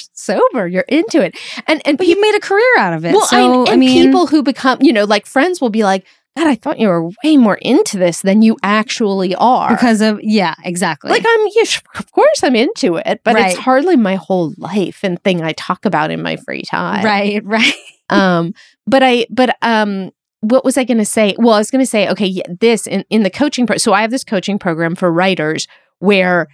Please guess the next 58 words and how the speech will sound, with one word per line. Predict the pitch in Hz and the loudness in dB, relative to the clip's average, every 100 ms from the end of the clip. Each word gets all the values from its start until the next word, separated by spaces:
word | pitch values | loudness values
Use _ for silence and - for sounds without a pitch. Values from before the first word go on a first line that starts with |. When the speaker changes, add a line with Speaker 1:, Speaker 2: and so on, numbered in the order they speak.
| _ _ - | _ _ -4
Speaker 1:
um, | 190 175 160 - | -2 -2 -4 -6
I | 196 | -6
take | - 226 180 _ | -4 -4 -4 _
ten | - 233 226 220 | -8 0 2 2
people | 226 226 - 175 - | 0 -4 -4 -8 -4
at | 170 | -6
a | 170 | -6
time | - - 294 254 202 180 - _ _ | -10 -8 -2 0 0 -4 -8 _ _
through | 233 254 | 0 2
the | 226 | 2
process | - 196 170 175 185 180 | 0 -4 -4 -4 -6 -4
of | 170 | -8
sort | - 175 156 | -6 -6 -6
of, | 156 _ _ 165 | -8 _ _ -8
this | - | -6
is | 175 | -4
how | 185 | 0
you | 196 | 0
write | 196 208 226 | 2 0 0
essays, | 285 277 170 156 | -2 -2 -6 -6
this | - - | -8 -10
is | 160 | -8
how | 180 | -4
you | 175 | -2
get | 180 196 | -2 -2
them | 220 | -2
published, | 220 196 185 190 185 - | -2 -2 0 0 -2 -6
this | 165 165 | -10 -8
is | |
how | - | -6
you | 160 | -6
sort | 170 - | -6 -12
of | - | -18
create | - 151 | -6 -6
an | 165 | -4
online | 165 165 147 | -4 -6 -8
persona, | - 170 247 233 | -8 -4 0 0
and | 165 165 - | -2 -4 -2
ultimately | 190 185 - 175 - 165 | -2 -2 -4 -8 -4 -4
this | 165 - | -4 -6
is | 165 | -6
how | 165 | -6
you | 165 | -4
write | 165 | -4
a | - | -6
book | - 359 | -4 -4
proposal | - 226 185 151 165 165 _ _ - | -4 -6 -4 -4 -2 -4 _ _ -8
and | 185 | -6
sell | - 254 214 | 0 0 2
it, | 180 | -2
and | 170 | -4
then | 165 165 | -6 -2
one | 170 170 | -2 -2
out | 165 | -4
of | 165 | -4
every | 165 165 165 | -6 -6 -8
ten | - 160 156 | -6 -6 -6
gets | 156 143 | -8 -8